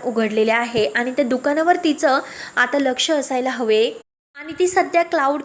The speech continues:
किचनमध्ये काम करते, त्यामुळे ती जास्तीत जास्त आता तेथेच असेल, लग्नाचा विचार काही तिच्या डोक्यामध्ये नसेल. तेव्हा आता जयात्या म्हणत असते की, "हे बघ, आता ईश्वरी येऊन दे आणि ईश्वरी आल्यानंतर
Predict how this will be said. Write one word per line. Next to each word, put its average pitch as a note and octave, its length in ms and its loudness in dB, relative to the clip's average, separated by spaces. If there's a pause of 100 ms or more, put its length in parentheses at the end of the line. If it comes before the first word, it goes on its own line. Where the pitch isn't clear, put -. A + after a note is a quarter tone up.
किचनमध्ये C4 520 0
काम A#3+ 300 -2
करते, A3 540 0
त्यामुळे A#3+ 360 0
ती B3+ 240 -2
जास्तीत A#3+ 380 -2
जास्त B3 280 0
आता C#4 200 0
तेथेच A#3+ 420 0
असेल, G3+ 400 0 (120)
लग्नाचा A3+ 520 0
विचार A#3+ 360 0
काही A#3+ 300 -4
तिच्या B3+ 180 -2
डोक्यामध्ये G#3+ 520 0
नसेल. G3 480 0 (500)
तेव्हा D4 220 2
आता D4+ 320 2 (340)
जयात्या C4 420 2
म्हणत B3+ 240 0
असते A#3 240 0
की, C4+ 120 -2
"हे A#3 200 2
बघ, A3 280 0 (100)
आता G#3+ 240 0
ईश्वरी A#3+ 500 -2
येऊन G#3+ 280 -2
दे F#3+ 200 0 (380)
आणि A#3 200 0
ईश्वरी C#4+ 420 -2
आल्यानंतर A#3+ 440 -2